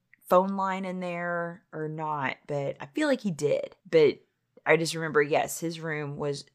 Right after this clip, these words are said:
super nice and cool, and then, like, other places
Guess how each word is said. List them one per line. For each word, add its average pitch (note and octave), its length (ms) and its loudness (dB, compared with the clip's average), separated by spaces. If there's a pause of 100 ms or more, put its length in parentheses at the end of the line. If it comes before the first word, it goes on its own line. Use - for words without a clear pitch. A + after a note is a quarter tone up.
super G#3 680 -4
nice E3+ 420 -4
and D#3+ 140 -10
cool, D#3 520 0
and D3+ 140 -4
then, D3 140 -10
like, C#3 200 -6 (720)
other D#3 200 2
places C#3 760 -6